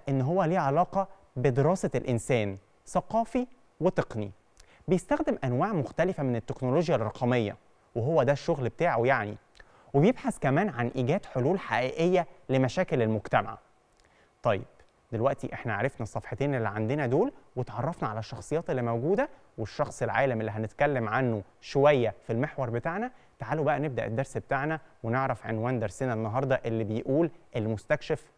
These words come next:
النشط. طيب، درسنا النهاردة المستكشف النشط. الكلام ده معناه إيه؟ معناه إن إحنا هنعرف في نهاية الدرس ده،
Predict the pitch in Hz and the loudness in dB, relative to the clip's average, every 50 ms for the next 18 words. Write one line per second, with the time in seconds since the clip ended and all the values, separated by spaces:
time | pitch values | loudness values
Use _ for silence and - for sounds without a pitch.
0 | _ _ - 147 139 120 110 - - - - _ _ - - - - - _ _ | _ _ 0 0 2 2 0 -2 -8 -16 -20 _ _ -18 -16 -16 -18 -20 _ _
1 | _ _ _ _ _ _ _ _ _ _ _ _ _ _ _ _ _ _ _ _ | _ _ _ _ _ _ _ _ _ _ _ _ _ _ _ _ _ _ _ _
2 | _ _ _ _ _ _ _ _ _ _ _ _ _ _ _ _ _ _ _ _ | _ _ _ _ _ _ _ _ _ _ _ _ _ _ _ _ _ _ _ _
3 | _ _ _ _ _ _ _ _ _ _ _ _ _ _ - 170 120 95 95 - | _ _ _ _ _ _ _ _ _ _ _ _ _ _ 4 4 4 4 0 -8
4 | - - - _ _ _ - 123 143 147 - - 262 294 320 285 196 156 135 170 | -16 -20 -20 _ _ _ 0 2 2 2 4 4 4 4 4 4 4 4 4 4
5 | 202 196 196 220 220 220 - - - 139 139 139 131 - - 196 190 - - 202 | 4 4 4 2 2 -2 -6 -4 0 2 2 2 2 2 0 0 0 0 -2 -4
6 | - - - - - 151 123 113 120 - - - - _ - - - _ _ _ | -6 -6 -6 -2 2 4 4 4 4 2 -2 -10 -20 _ -20 -20 -20 _ _ _
7 | _ _ _ - - _ - 180 - - 196 196 240 277 285 247 180 156 131 113 | _ _ _ -20 -20 _ -2 -2 0 4 4 4 6 6 6 6 6 6 6 4
8 | 131 139 147 123 120 107 92 90 - _ _ _ _ _ _ _ _ - 135 123 | 4 2 2 2 0 -2 -2 -6 -12 _ _ _ _ _ _ _ _ -2 0 2
9 | 151 214 269 277 320 - - 240 165 143 135 139 170 196 196 180 147 - - 139 | 2 2 2 2 0 0 0 0 2 2 2 2 2 4 2 2 0 0 -2 -2
10 | 123 110 127 175 190 180 - 120 113 113 151 180 - - 135 123 131 175 247 | 0 0 2 0 0 0 0 -2 2 2 2 2 2 0 4 8 8 8 8